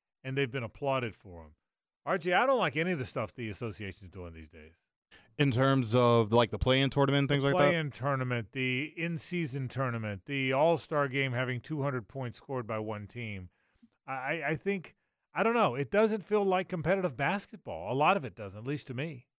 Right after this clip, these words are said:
Speaker 2: With the, I guess, the T V contract coming up, they wanted to make sure that the players were playing, and that was one of the big reasons for the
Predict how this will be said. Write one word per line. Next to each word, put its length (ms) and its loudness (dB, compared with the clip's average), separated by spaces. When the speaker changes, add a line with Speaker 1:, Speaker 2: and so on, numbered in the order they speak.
Speaker 2:
With 300 6
the, 640 6
I 40 4
guess, 180 4
the 100 0
T 200 2
V 160 2
contract 680 4
coming 320 4
up, 360 6
they 280 4
wanted 380 4
to 80 -2
make 200 4
sure 300 4
that 160 4
the 60 -2
players 360 4
were 80 2
playing, 460 4
and 100 4
that 100 8
was 140 6
one 100 4
of 60 2
the 80 0
big 220 0
reasons 400 4
for 180 2
the 240 0